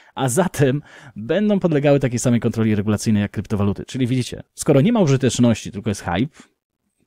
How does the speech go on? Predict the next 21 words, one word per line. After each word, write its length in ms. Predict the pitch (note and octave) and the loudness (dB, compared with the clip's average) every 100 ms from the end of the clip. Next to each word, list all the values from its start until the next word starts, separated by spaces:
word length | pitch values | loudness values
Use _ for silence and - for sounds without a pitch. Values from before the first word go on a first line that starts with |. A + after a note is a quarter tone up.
| _ _ | _ _
to 140 | - | -4
może 260 | F3 D3 E3+ | 0 2 2
warto 300 | B2 A2+ B2+ | 2 0 -2
tutaj 340 | B2+ A#2+ A#2 - - - - | -2 -2 -4 -8 -20 -20 -6
uregulować 840 | F#3 F3 F#3 D#3 F3+ F#3+ C3 - - | 2 4 4 4 4 6 4 -2 -6
to 180 | G2 E2+ _ _ _ - | -6 -6 _ _ _ 0
również, 520 | A2+ A2 G2+ A2+ - | 2 2 2 0 0
a 100 | C3 | -6
wiecie, 340 | A2+ D3+ - A2+ | -2 -2 -2 -2
że 120 | A2 | 0
jeżeli 280 | G#2 C3 B2 | 0 -2 -4
N 200 | C3 F#3+ | -2 0
F 140 | G#3+ - | 0 0
T 260 | A#2 B1+ A#2+ _ | -4 -4 -12 _
zostanie 400 | B2 B2 C#3 B2+ | -4 -2 0 0
uregulowane, 560 | C#3 C#3 B2+ A#2+ A#2 - | 2 2 2 2 0 -4
czy 140 | - | -8
to 100 | F#2+ | -10
w 60 | - | -4
Stanach 280 | D#3+ D3 | 0 2
Zjednoczonych, 500 | A#2+ A2 G2 F2+ E2+ | 4 2 0 -4 -6